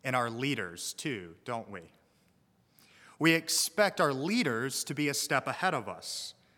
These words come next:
to manage their anger. Say if a video leaked of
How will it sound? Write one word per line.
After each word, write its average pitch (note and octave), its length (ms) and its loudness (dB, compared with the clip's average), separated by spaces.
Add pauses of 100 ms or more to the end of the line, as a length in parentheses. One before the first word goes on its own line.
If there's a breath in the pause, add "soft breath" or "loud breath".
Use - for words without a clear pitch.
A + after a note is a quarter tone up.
(180 soft breath)
to D3 100 -4
manage D#3 640 0
their A#2+ 180 0
anger. A2 440 -4 (1400 loud breath)
Say D#3 220 6
if D3+ 120 2
a C3 60 -2
video A#2+ 420 2
leaked A2+ 500 0
of G#2 280 -6